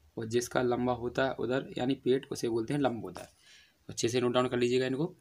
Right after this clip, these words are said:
इसके बाद अगला क्वेश्चन देख लेते हैं। तो अगला क्वेश्चन हमारा क्या दिया गया है?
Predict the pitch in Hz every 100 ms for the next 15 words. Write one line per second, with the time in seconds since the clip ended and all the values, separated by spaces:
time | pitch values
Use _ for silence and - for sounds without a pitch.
0 | _ - - 120 120 117 117 - 120 120
1 | 123 131 147 123 120 120 113 120 117 120
2 | 117 117 120 120 151